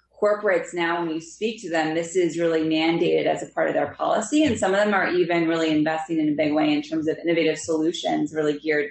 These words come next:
specifically toward E S G. And consumers, of course, care a lot more about it, especially the, the young, mo-, younger, um, millennial generation.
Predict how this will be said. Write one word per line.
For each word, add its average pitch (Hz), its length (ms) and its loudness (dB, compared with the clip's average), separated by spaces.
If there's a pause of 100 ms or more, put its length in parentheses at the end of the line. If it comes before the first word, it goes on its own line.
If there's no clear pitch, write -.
specifically 156 560 -4
toward 151 280 -2
E - 120 -6
S - 220 -8
G. - 280 -8 (440)
And 185 100 2
consumers, 214 480 4
of 165 180 -2
course, 165 260 -2
care 165 220 0
a 156 60 4
lot 160 220 0
more 156 120 2
about 151 260 0
it, 151 60 0
especially 165 420 0
the, 151 260 2
the 160 80 0
young, 151 440 2 (300)
mo-, 180 200 2
younger, 170 640 2
um, 156 260 -6
millennial 156 540 -4
generation. 147 800 -6